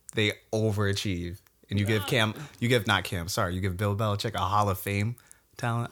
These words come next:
Speaker 1: I'm s-, I'm surprised by your stance. That's all I'm saying.
Speaker 2: I,
Speaker 1: That's all.
Speaker 2: <laughs> they're ten,
Speaker 1: That's all.
Speaker 2: they're a playoff team.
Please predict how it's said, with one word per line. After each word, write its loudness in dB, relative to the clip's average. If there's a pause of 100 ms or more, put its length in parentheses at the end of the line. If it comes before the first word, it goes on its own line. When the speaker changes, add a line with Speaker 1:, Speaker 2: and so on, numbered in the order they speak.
Speaker 1:
I'm -6
s-, -6
I'm 2
surprised 2
by 4
your 4
stance. -2
That's 2
all 2
I'm 0
saying. -8 (240)
Speaker 2:
I, -6 (680)
Speaker 1:
That's 2
all. 4
Speaker 2:
<laughs> -10
they're -4
ten, -2
Speaker 1:
That's 4
all. 2 (300)
Speaker 2:
they're 2
a 2
playoff 2
team. -2